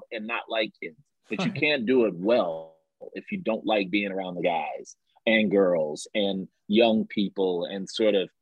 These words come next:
Speaker 1: understanding how to fit into their world while they're trying to understand how to fit into the world.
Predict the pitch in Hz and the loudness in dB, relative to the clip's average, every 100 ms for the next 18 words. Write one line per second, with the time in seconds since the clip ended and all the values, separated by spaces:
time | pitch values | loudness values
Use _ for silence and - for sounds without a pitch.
0 | _ - - 120 113 107 - 120 113 110 | _ -18 -6 -2 -2 -4 -2 2 2 2
1 | 107 113 107 92 - 123 107 101 98 98 | -2 -2 -4 -4 -4 -4 -2 -8 -4 0
2 | 117 107 98 98 98 95 - _ - 101 | 2 0 2 2 2 -2 -8 _ -6 -4
3 | 101 107 - 110 101 101 101 98 107 101 | 0 -2 -2 -4 -4 -4 -6 -4 -2 -2
4 | 101 95 - - 104 - 101 92 - 92 | -2 -2 -2 0 0 0 -4 -4 -4 -4
5 | 82 110 110 92 85 78 76 - | 0 2 4 4 2 0 -2 -4